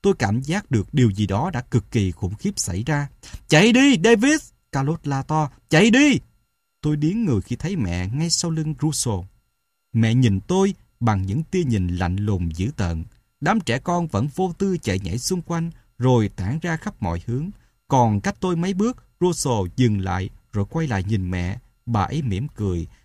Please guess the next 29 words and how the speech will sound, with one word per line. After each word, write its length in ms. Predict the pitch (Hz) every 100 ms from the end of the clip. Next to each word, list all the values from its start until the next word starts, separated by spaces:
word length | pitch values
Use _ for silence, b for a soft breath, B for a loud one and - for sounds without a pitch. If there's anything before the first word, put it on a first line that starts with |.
| -
Bà 120 | 139
ấy 200 | 127 175
vừa 220 | 165 120 101
tiến 340 | - 135 214
về 160 | 170 95
phía 200 | 139 190
tôi, 280 | 175 170 170 b b -
vừa 300 | 139 139 110
cho 200 | - 156
tay 280 | - 151 147
vào 160 | 101
túi 180 | 82 120
xách. 240 | - 185 - _ -
Bà 140 | 110
ấy 340 | 98 110 160 202
hơi 160 | - 185
ngập 260 | 110 -
ngừng, 220 | 98 90 82 b b -
rồi 220 | 117 98
rút 240 | 104 -
ra 180 | - 165
một 300 | 131 95 -
vật 140 | 104 -
gì 200 | 117 101 92
bằng 200 | 104 85 -
kim 220 | 156 143
loại 280 | 101 78 80
sáng 340 | - 113 131 160
choang. 260 | - 131